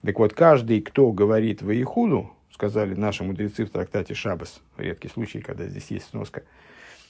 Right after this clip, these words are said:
а, он как будто бы становится компаньоном святому благословен он в, в, в сотворении мира, в деянии творения. Делихиура и фалей, на первый взгляд, это должно,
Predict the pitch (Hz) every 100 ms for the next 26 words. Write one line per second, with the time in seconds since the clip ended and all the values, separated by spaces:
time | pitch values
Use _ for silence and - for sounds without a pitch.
0 | _ _ _ _ 107 104 101 - _ _
1 | _ 156 156 117 113 107 131 - 104 -
2 | 104 113 98 - 92 107 104 117 123 117
3 | 90 - 101 101 110 92 90 85 - 87
4 | 85 117 180 214 214 _ - 87 90 -
5 | - - - - - - 127 120 113 175
6 | 214 175 123 95 - _ _ _ _ _
7 | - 107 117 147 156 135 131 131 98 85
8 | - _ _ _ _ _ _ _ _ _
9 | - _ _ _ _ _ _ _ 123 123
10 | 117 127 151 196 185 147 127 113 104 101
11 | 101 120 165 214 208 - - - 104 147
12 | 127 107 104 123 104 95 104 104 101 135
13 | 107 95